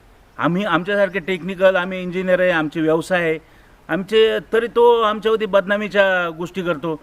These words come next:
याचं कारण असं आहे, त्याला सगळी बाहेरची कॉन्ट्रॅक्टर लागतात, मलिदा भेटतो भरपूर आणि आमच्यासारख्या इथल्या तालुक्यातल्या लोकांना तो कामं देत नाही, कारण ते पैसे देत नाही त्याला.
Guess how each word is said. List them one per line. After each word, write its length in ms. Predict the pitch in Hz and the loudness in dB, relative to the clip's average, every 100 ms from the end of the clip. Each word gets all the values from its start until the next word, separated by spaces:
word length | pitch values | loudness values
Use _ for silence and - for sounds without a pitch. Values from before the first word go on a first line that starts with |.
| _ _ _ - | _ _ _ -10
याचं 180 | 127 - - | -10 -10 -4
कारण 280 | 123 147 165 | -2 -2 -4
असं 200 | 139 110 | -6 -6
आहे, 120 | 127 | -8
त्याला 480 | - _ - 117 120 | -10 _ -10 -8 -8
सगळी 220 | 127 117 | -10 -8
बाहेरची 420 | 113 110 117 123 | -4 -4 -6 -8
कॉन्ट्रॅक्टर 460 | 117 110 117 - 117 | -8 -8 -8 -12 -8
लागतात, 380 | 107 95 127 143 _ _ _ - | -8 -8 -8 -10 _ _ _ -10
मलिदा 380 | 104 123 143 165 | -4 0 0 0
भेटतो 320 | 147 - 135 | 0 -2 -4
भरपूर 380 | 117 104 - 131 - _ _ _ - | -4 -6 -8 -12 -14 _ _ _ -8
आणि 180 | 120 160 | -4 -4
आमच्यासारख्या 800 | 113 156 151 185 175 151 175 - | -2 -4 -2 -2 -2 -4 -6 -4
इथल्या 280 | 143 147 170 | -4 -4 -4
तालुक्यातल्या 460 | 170 170 170 156 165 | -4 -4 -4 -6 -6
लोकांना 320 | 165 175 175 | -6 -6 -10
तो 100 | 151 | -10
कामं 260 | 123 175 190 | -8 -6 -2
देत 120 | 208 202 | -2 -4
नाही, 200 | 185 180 - _ _ - | -8 -10 -14 _ _ -6
कारण 120 | 202 | -4
ते 40 | 214 | -2
पैसे 280 | 233 233 233 | 0 0 2
देत 180 | 233 247 | 0 0
नाही 140 | 220 | -2
त्याला. 260 | 190 175 135 | 0 0 -2